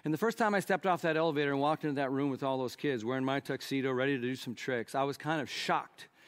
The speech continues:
and actually a little bit afraid. If I was being honest.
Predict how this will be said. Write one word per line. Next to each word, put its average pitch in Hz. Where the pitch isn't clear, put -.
and 131
actually 165
a 170
little 170
bit 160
afraid. 139
If -
I 117
was 113
being 110
honest. 127